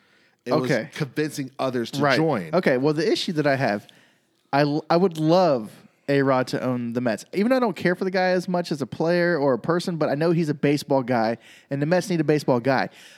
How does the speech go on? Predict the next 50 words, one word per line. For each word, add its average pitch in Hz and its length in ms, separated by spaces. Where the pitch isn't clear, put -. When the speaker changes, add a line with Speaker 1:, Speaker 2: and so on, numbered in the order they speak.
Speaker 2:
But 160 100
what 180 160
I, 170 100
what, 160 200
what 165 160
I'm 160 160
going 226 220
to 165 40
say, 135 220
though, 131 160
is 127 220
that - 160
even 269 240
if 214 140
he 208 200
scrounges 185 420
up 175 100
the 170 80
money 160 240
with 175 160
J-Lo, 127 420
they 139 100
put 170 140
their 165 100
savings 151 440
in 127 80
there, 127 120
whatever 185 280
the 170 80
hell 156 120
they 127 120
have, 117 320
plus 190 300
the 175 100
guy 151 380
who, 131 400
whoever 139 400
they 160 140
get 156 180
with 127 140
Speaker 1:
Other - 80
Speaker 2:
two 170 100
hundred 123 200
fifty 120 120
million, 180 200
Speaker 1:
investors - 300
Speaker 2:
yeah, 143 120
Speaker 1:
and 95 80
stuff. - 280
Speaker 2:
whatever, 156 320